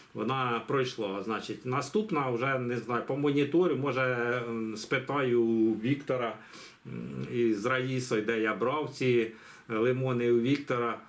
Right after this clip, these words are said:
канал, YouTube канал. Ну, обратюся до них, вони цим ділом давно займаються, а вони мені підскажуть, е, через який термін вони пересаджуються. Якщо вони там раз у півроку пересаджуються, ну і хорошо, і раз у рік, ну,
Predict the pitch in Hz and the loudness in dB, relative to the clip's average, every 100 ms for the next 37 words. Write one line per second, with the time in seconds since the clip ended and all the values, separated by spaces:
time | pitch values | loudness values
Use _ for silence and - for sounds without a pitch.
0 | - _ 127 123 120 131 127 123 117 110 | -20 _ -12 -10 -4 -4 -2 -2 -2 -2
1 | 117 120 - 120 117 110 110 120 131 170 | 0 0 -2 -4 -2 -2 0 0 0 0
2 | 196 190 208 269 262 214 190 190 190 202 | 0 -2 -2 -2 0 0 2 0 0 -2
3 | 190 180 170 175 196 190 156 156 151 143 | 0 2 4 4 4 2 0 2 2 2
4 | 160 139 123 110 156 139 127 135 135 143 | 0 0 -2 0 2 2 2 0 0 0
5 | 127 139 143 151 160 131 - 123 123 139 | 0 0 0 0 0 0 -2 -2 0 0
6 | 123 120 113 - - - 123 107 104 - | 2 2 0 -4 -6 -4 -2 -4 -8 -12
7 | - - - - 123 107 104 120 110 110 | -20 -20 -20 -16 -10 -10 -2 0 0 -2
8 | - - - 98 117 131 - 131 120 110 | -10 -10 -8 -2 0 0 0 0 -2 -2
9 | 107 113 110 117 110 110 95 90 92 117 | 0 0 0 0 -2 -2 -6 -4 -4 0
10 | 113 151 180 180 165 160 160 147 156 147 | 2 2 2 0 0 -2 -2 -4 -4 -4
11 | 131 143 143 151 127 120 110 107 113 104 | -2 0 0 0 -2 -2 -2 -2 -4 -4
12 | 101 98 123 170 - 117 104 - 107 107 | -6 -6 -4 -4 -4 -4 -6 -6 -4 -2
13 | 98 101 98 110 147 139 127 135 156 - | -2 -6 -4 -2 -2 -2 0 0 0 -4
14 | 185 | -8